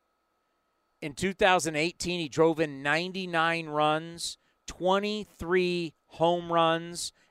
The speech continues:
thirty-seven doubles, and was an all-star. Jed was nothing but a great pro.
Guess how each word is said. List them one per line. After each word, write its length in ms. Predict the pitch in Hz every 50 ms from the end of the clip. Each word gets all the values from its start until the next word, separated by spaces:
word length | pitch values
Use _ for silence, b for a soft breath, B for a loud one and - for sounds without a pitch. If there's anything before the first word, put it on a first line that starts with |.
| _ _ _
thirty-seven 840 | 180 185 190 202 202 208 196 - - - 196 180 175 170 175 165 156
doubles, 720 | 151 151 156 156 151 156 160 165 165 160 160 - - - _ _ _ _ _ _ _ _ _ -
and 180 | 151 147 147 143
was 200 | 139 135 117 123
an 100 | 131 123
all-star. 600 | 113 110 107 95 - - - 90 - - _ _ _ _ _ _ _ _ _ _ _ _ _ _ _ _ _ _ _ _ _ _ _ _ _ _ _
Jed 480 | - - 156 185 190 196 202 208 202 175
was 240 | 160 160 139 123 135
nothing 400 | 156 160 160 - - 160 147 143
but 140 | 147 147
a 60 | 147 139
great 360 | 117 127 147 135 127 - _
pro. 560 | - - 160 156 151 156 165 175 196 208